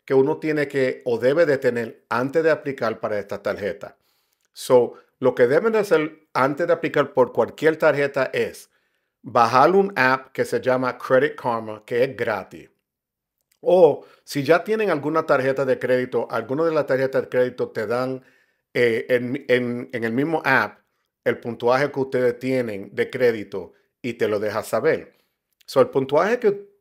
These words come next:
ustedes deben de tener para aplicar para estas tres tarjetas va a ser seiscientos ochenta para arriba. Y le digo para arriba porque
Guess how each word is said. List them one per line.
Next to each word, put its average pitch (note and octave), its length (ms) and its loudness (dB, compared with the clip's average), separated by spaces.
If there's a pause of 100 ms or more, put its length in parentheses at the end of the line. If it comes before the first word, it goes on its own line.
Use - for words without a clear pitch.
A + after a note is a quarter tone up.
(120)
ustedes D3+ 400 4
deben D3+ 240 0
de C#3+ 100 0
tener C3+ 320 -2
para B2+ 160 2
aplicar B2+ 460 -2
para A2 380 -2
estas B2 340 -2
tres B2 200 -2
tarjetas A2 640 -4 (480)
va B2+ 200 4
a D#3+ 40 2
ser D3+ 400 0
seiscientos D#3 920 -4
ochenta C3 880 -6 (720)
para G#2 280 -6
arriba. G#2 480 -8 (800)
Y B2+ 100 -4
le B2 140 8
digo F3+ 260 4
para D#3 280 2
arriba C3 560 -6 (400)
porque E3 640 2